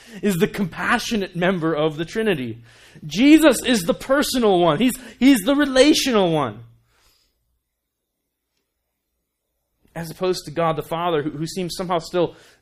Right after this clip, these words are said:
distant and, and disconnected, maybe even for some of you, cold or unconcerned. For some of us, this is owing, I think, directly to experiences that we've had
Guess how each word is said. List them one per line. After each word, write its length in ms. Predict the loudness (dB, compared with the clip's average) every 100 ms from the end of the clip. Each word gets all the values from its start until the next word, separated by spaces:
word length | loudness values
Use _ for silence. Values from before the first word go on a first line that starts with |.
| -12
distant 540 | -2 -2 -2 -4 -4
and, 120 | -6 -10
and 280 | -10 -10
disconnected, 880 | -8 -8 -8 -10 -6 -6 -6 -8 -8 -12 _ -20 _ _ _
maybe 200 | -6 -4
even 160 | -4 -6
for 140 | -12
some 200 | -10 -8
of 120 | -8
you, 220 | -8 -10 -12 _ _ _ _ _ _ _ _ _ -20
cold 560 | -12 -10 -10 -14 -20 _ _ _ _ _ _ -16
or 160 | -12
unconcerned. 840 | -12 -12 -14 -18 -16 -16 -16 -20 _ _ _ _ _ _ _ _ _ _ _ _ _ _ _ _ _ _ _ -20
For 100 | -18
some 220 | -6 -4 -2
of 80 |
us, 120 | -2 -2 -6 -16 -20 -20 -20 _ _
this 300 | -14 -10 -6
is 160 | -8 -8
owing, 360 | -6 -4 -4
I 80 | -6
think, 280 | -8 -8 -8
directly 420 | -8 -8 -6 -10
to 140 | -8 -10
experiences 680 | -10 -10 -10 -10 -10 -12
that 100 | -10
we've 140 | -10 -12
had 400 | -10 -8 -8